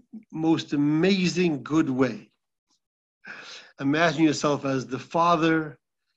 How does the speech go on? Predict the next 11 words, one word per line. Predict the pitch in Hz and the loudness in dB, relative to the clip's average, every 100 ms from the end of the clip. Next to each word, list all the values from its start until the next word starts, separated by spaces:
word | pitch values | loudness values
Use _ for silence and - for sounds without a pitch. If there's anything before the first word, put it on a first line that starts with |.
| _ _ | _ _
and | 160 180 196 | 0 0 2
the | 190 | 2
mother | 185 180 151 156 147 131 _ _ _ _ - - - _ _ | 4 4 4 2 0 -8 _ _ _ _ -20 -20 -20 _ _
and | 165 185 214 | 0 4 4
the | 202 | 4
Rebbe, | 185 165 196 165 180 160 143 - _ _ _ _ _ _ - - - - - - - 214 139 - - | 2 4 4 4 0 0 -4 -14 _ _ _ _ _ _ -20 -20 -18 -18 -18 -20 -20 -18 -18 -20 -20
the | 151 156 | -12 -10
giver | 139 226 208 208 | 2 2 8 6
of | - - | 6 0
everything | 196 220 - 196 175 | -2 0 0 0 0
good | 139 170 156 113 | 2 2 2 0